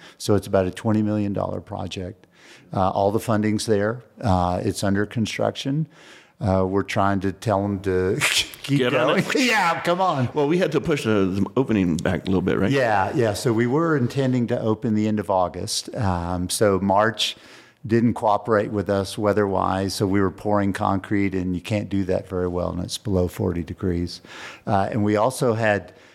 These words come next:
Speaker 1: two steel beams that we just couldn't <laughs> get delivery
Speaker 2: Sup-,
Speaker 1: on.
Speaker 2: supply chain,
Speaker 1: So,
Speaker 2: huh?
Speaker 1: oh, boy, yeah. And I tell you, Bradbury Stam's been incredible. They
Speaker 2: Yeah.
Speaker 1: have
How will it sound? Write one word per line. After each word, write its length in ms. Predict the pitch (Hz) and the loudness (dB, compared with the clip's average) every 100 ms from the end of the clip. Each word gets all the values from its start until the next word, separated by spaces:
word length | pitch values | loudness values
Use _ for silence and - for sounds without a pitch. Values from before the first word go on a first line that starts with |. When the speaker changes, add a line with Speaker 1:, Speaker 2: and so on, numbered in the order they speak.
| _ _ _ _ | _ _ _ _
Speaker 1:
two 320 | - 147 165 | -2 0 0
steel 500 | 165 - 139 131 143 113 | 0 -4 0 2 2 0
beams 580 | 107 104 95 85 - | 2 2 2 -2 -8
that 160 | - - | -8 -6
we 120 | 95 | -6
just 600 | - - 151 131 - - | -4 -2 -2 -4 -10 -6
couldn't 560 | - - 135 117 113 101 | -4 0 0 0 -2 -2
<laughs> 140 | - - | -4 -2
get 220 | - 240 | -6 -6
delivery 600 | 233 190 240 196 156 165 | -6 -2 -4 -2 -2 -2
Speaker 2:
Sup-, 200 | 156 127 | -2 -2
Speaker 1:
on. 140 | 123 | -2
Speaker 2:
supply 380 | 160 104 123 127 | -2 -2 0 0
chain, 200 | 123 147 | 0 0
Speaker 1:
So, 200 | 135 139 | 2 0
Speaker 2:
huh? 440 | 104 117 101 98 95 | 0 2 2 0 0
Speaker 1:
oh, 40 | |
boy, 400 | 98 98 95 92 - | 0 2 2 0 0
yeah. 340 | 107 98 95 - | 0 2 0 0
And 140 | 123 | 0
I 80 | 113 | 0
tell 220 | 107 120 | 0 0
you, 80 | 101 | 0
Bradbury 520 | 92 113 113 110 104 | 2 0 0 2 0
Stam's 520 | 95 - 101 98 92 - | 0 -4 -2 0 -2 -4
been 160 | 104 | -4
incredible. 1040 | 87 87 - - - 50 53 57 - - - | -4 -4 -6 -6 -6 -6 -6 -6 -8 -8 -4
They 120 | 104 107 | 0 2
Speaker 2:
Yeah. 100 | 113 | 4
Speaker 1:
have 280 | 104 90 | 2 -2